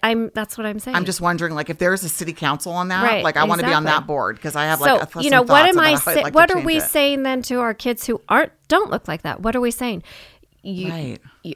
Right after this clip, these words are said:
Speaker 1: oh, you're nothing?
Speaker 2: Like you're worth nothing?
Speaker 1: Yeah. Our value is, is inherent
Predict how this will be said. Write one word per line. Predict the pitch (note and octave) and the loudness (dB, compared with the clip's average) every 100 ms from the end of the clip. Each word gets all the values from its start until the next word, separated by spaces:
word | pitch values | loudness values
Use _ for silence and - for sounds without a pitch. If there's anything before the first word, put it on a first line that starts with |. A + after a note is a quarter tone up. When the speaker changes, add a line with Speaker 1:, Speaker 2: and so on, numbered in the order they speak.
| - | -6
Speaker 1:
oh, | F3+ G#3 | -4 -2
you're | G3+ F#3+ | -4 -4
nothing? | F3 E3 F#3+ C#4+ | -2 -4 -4 -4
Speaker 2:
Like | |
you're | D#4 E3+ | -4 -4
worth | E3+ C#3+ | -6 -6
nothing? | C3+ C#3 F3 F#3+ G3+ G3+ | -8 -8 -10 -8 -10 -8
Speaker 1:
Yeah. | A#3 C#4+ A#3 - _ _ _ - | -6 -6 -8 -14 _ _ _ 0
Our | C4 | 2
value | A#3+ B3+ D4 F4 D4 A#3 | 2 2 2 2 2 0
is, | - A3 G#3 - - - - _ _ - | 0 -2 -4 -12 -20 -20 -20 _ _ 0
is | A3+ G#3 - - | 0 0 -6 -4
inherent | G#3+ G3+ - B3 A#3 G#3+ C#3 | -2 -2 -4 -6 -4 -4 -6